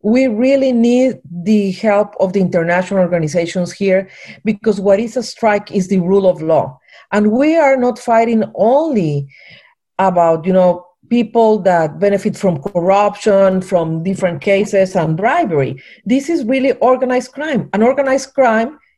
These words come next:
is international crime. When we think about, you know, the cases of Odebrecht,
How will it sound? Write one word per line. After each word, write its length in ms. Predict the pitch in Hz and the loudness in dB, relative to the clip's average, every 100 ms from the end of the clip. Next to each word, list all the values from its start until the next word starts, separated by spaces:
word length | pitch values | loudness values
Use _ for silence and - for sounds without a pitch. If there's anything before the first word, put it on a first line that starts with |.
| _ | _
is 160 | - 214 | -6 -4
international 880 | - 254 254 240 302 427 - 226 175 | -2 -2 0 0 0 -2 -2 -2 -2
crime. 520 | - 165 147 107 - _ _ - - | -2 -4 -4 -6 -10 _ _ -20 -6
When 180 | 240 233 | 0 0
we 120 | 247 | 0
think 340 | 277 294 269 233 | -2 -2 -4 -2
about, 420 | 240 208 190 180 | -2 0 0 0
you 80 | 214 | 0
know, 140 | 214 | 0
the 160 | 190 190 | 0 -4
cases 400 | - 226 220 202 | -2 -2 -2 -4
of 200 | 202 - | -4 -4
Odebrecht, 560 | - 330 294 139 - | -2 2 0 -2 -8